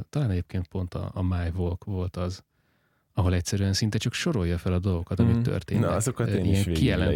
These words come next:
Speaker 2: leírtam.
Speaker 1: mondatokban.
Speaker 2: <laughs>
Speaker 1: I-, igen, igen.
Speaker 2: Azokat én is végig leírtam, hogy, ö, tényleg, gyakorlatilag felsorolja azt, hogy, hogy, ö, milyen hatások érték gyerekkorában, és ez a,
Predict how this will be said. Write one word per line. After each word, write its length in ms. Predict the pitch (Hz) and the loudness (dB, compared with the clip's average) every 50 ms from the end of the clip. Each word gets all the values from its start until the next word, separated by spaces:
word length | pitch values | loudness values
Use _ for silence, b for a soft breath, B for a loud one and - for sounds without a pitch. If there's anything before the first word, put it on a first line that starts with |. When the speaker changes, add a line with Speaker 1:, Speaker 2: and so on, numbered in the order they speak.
| 80 95 | 2 2
Speaker 2:
leírtam. 140 | 92 95 95 | 2 2 2
Speaker 1:
mondatokban. 800 | 92 90 117 - - 98 95 92 - - 98 95 98 101 - - - - - | 2 2 2 2 2 2 0 0 2 2 2 0 0 -2 -6 -10 -14 -20 -20
Speaker 2:
<laughs> 160 | _ - - | _ -10 -4
Speaker 1:
I-, 160 | - 135 120 - - - | -2 -2 -2 0 0 0
igen, 340 | 127 110 92 92 90 90 - - | 0 0 2 0 0 0 0 0
igen. 180 | 131 113 101 | 0 2 2
Speaker 2:
Azokat 300 | 95 95 92 95 107 - | 2 2 2 2 0 0
én 120 | 117 104 85 | 0 0 0
is 160 | 80 80 - | 0 0 0
végig 260 | 80 71 71 73 71 | 0 0 0 0 0
leírtam, 500 | 76 73 73 76 85 98 - - 80 82 | 0 0 0 0 0 -2 0 0 0 0
hogy, 180 | 87 82 82 92 B B B B B B B B B | 2 0 0 -2 B B B B B B B B B
ö, 600 | - - 80 76 71 69 71 69 - - - - 65 - - | -2 -2 0 0 0 0 0 0 -2 -2 -4 -4 -6 -8 -4
tényleg, 320 | - 135 127 104 80 73 - - - - - - - 50 50 - - | -2 0 0 2 0 0 -2 -6 -10 -14 -16 -12 -8 -8 -10 -6 -4
gyakorlatilag 720 | - 87 90 - 87 - - - 95 87 98 - 101 92 - | -2 -2 0 0 -2 -2 -2 0 0 0 0 -2 -4 -6 -6
felsorolja 760 | - - 104 98 101 - - - 69 69 67 67 67 69 | -4 -2 -2 -2 -2 -2 -2 -2 -2 0 0 0 0 0
azt, 260 | 78 80 85 - - - | -2 -2 -4 -6 -6 -6
hogy, 300 | - 82 71 67 - - - | -4 -2 -2 -2 -4 -6 -6
hogy, 300 | - 80 76 - - 76 76 | -4 -2 0 0 0 0 -2
ö, 240 | 73 - - - - | -2 -2 -2 -2 0
milyen 240 | - 87 76 64 69 | 0 0 0 0 0
hatások 520 | 80 82 - - - - - - - - | -2 -4 -4 -2 -2 -4 -4 -4 -6 -4
érték 360 | - - - - - - - | -4 -4 -4 -4 -4 -4 -2
gyerekkorában, 720 | - - - - - - - 82 80 76 76 78 82 78 76 | -2 -2 -2 -2 -4 -4 -4 -2 -2 0 0 0 0 0 0
és 200 | 76 - - - | 0 -2 -2 -4
ez 140 | 80 76 | -2 -2
a, 240 | 80 76 71 73 85 | 0 0 0 -2 -4